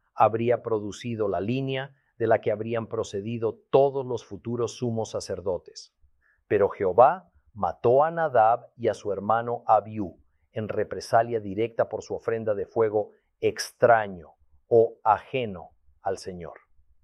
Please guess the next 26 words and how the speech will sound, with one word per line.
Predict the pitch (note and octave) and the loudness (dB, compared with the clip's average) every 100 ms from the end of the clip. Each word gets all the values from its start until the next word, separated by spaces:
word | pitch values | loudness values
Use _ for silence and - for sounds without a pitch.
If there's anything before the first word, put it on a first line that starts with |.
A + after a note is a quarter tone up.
| _ _ _ _ | _ _ _ _
Es | A2+ A2 | -4 -2
decir, | A2+ A2 E2 - _ _ _ _ _ | -4 -4 -8 -10 _ _ _ _ _
estaban | G2+ - A2+ A#2+ B2 | -8 4 6 6 2
cumpliendo | B2 A2 A2+ A#2 A#2 | -4 -4 -2 0 0
con | A#2 G#2 | -2 -4
sus | A2 F#2 | -8 -4
deberes | F#2 G2+ A2+ A#2 A2+ | 0 4 4 2 -4
sacerdotales, | A2+ - A2+ G#2+ - F#2+ D#2 - - _ _ _ _ | -4 -2 -2 0 2 2 0 -14 -20 _ _ _ _
pero | G#2 G2+ | 2 4
ignoraron | G2 G2 F#2+ G#2+ A#2 A#2+ A#2 | 2 -2 4 6 6 4 -4
las | G2+ G2+ | -6 -8
instrucciones | F#2 - F#2 - A#2+ A#2 A2+ G2 | -12 -14 -18 -4 -2 -2 -4 -4
directas | G2 A2+ A#2 A#2+ G#2+ | -2 -2 0 -4 -2
sobre | G#2+ F#2 F2+ | -4 -2 -2
algunos | F#2 A2+ A#2 - | -2 -4 -4 -6
procedimientos | G#2+ - G2+ F#2+ G#2 A2 A2 A2 - | -8 -6 -6 -4 -6 -6 -4 -6 -6
rituales, | G2+ F#2 G2+ D2 - - - _ _ _ - | -12 -2 0 0 -6 -20 -20 _ _ _ -2
por | G#2+ | 0
lo | G2+ - | 0 -2
que | |
el | F#2 | -6
Señor | E2+ F2+ F2 G#2+ A#2 B2 _ _ _ | -8 -12 -4 0 0 -2 _ _ _
los | G2 F#2+ | -8 -6
envolvió | G2 F2 F2 F2 A2 A2+ | -6 -6 -8 -4 -2 -2
en | G#2+ | -2
llamas | G2 E2+ D2+ - - | -2 -2 -4 -20 -20